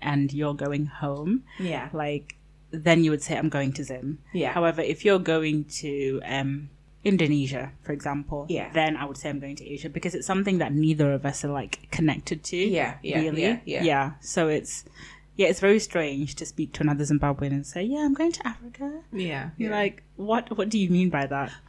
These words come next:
Speaker 2: But don't you think that's probably something we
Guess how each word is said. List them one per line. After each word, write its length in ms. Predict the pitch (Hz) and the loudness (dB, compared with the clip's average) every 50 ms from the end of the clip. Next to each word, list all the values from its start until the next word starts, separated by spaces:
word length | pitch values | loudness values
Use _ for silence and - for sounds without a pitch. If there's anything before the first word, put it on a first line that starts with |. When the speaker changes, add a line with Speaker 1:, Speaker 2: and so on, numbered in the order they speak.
| - - | -2 0
Speaker 2:
But 160 | 220 214 208 | 0 0 4
don't 260 | 233 233 247 254 254 | 4 4 4 4 2
you 60 | 277 262 | -2 0
think 300 | - 247 220 233 220 - | 0 2 2 2 0 0
that's 500 | 208 190 185 175 185 - - - - - - - - - - - - - - - - - - - - 214 | 0 0 0 -2 -4 -8 -12 -14 -14 -16 -20 -20 -20 -20 -20 -20 -20 -20 -20 -20 -20 -20 -20 -10 0 4
probably 420 | - 214 214 196 190 175 175 175 | 4 6 6 4 2 0 -2 -4
something 720 | 180 - - 180 180 180 175 - 170 175 165 165 170 160 156 | -4 -2 0 0 0 0 0 -2 -2 0 0 -2 -4 -4 -4
we 440 | 160 180 170 170 175 175 147 - - | -2 -2 -2 -2 -2 -2 -4 -6 -6